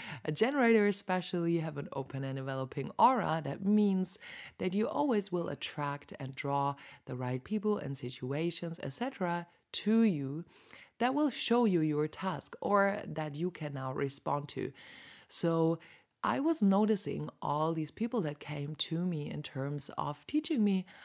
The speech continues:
how I want my relationship in the future to be, or how I can, um, yeah, grow within the realm of opening myself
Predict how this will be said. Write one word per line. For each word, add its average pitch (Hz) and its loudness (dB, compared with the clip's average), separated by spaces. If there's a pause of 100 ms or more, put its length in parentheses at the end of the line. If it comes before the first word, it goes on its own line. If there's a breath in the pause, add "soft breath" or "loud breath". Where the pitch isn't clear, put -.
(100)
how 254 -4
I 170 0
want 175 -2
my 151 -2
relationship 147 -4
in 143 -6
the 143 -6
future 214 -2
to 170 -4
be, 185 -2
or 147 -4 (260 loud breath)
how 185 -2
I - -4
can, 147 -6 (500 loud breath)
um, 139 -2
yeah, 185 -2
grow 170 0
within 143 -2 (100)
the 135 -6
realm 135 -2
of - -8 (160)
opening 139 -6
myself 131 -8